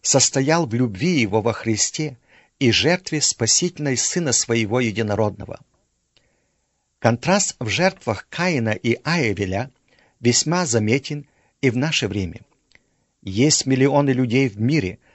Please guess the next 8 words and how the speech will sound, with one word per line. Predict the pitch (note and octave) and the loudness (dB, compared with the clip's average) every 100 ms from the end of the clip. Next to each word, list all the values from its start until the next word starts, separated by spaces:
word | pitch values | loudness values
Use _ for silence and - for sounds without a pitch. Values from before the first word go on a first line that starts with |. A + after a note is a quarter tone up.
| _ - | _ -4
которые | - - D#3+ D#3 | -4 0 2 2
стремятся | C#3 - C#3+ C#3 D#3 - | 0 0 0 0 0 0
спасти | C#3+ - - B2+ - E3 | 0 0 0 0 0 0
себя | D#3+ C3 G#2+ B2 | 0 0 0 0
своими | - B2+ D3 C#3+ | 0 0 0 0
делами | A2+ A2 A2+ B2+ C#3+ | 2 2 2 0 -4
и | - A#2 | -2 -2
думают, | A2 G3+ G2+ A2 - | 0 0 0 -2 -4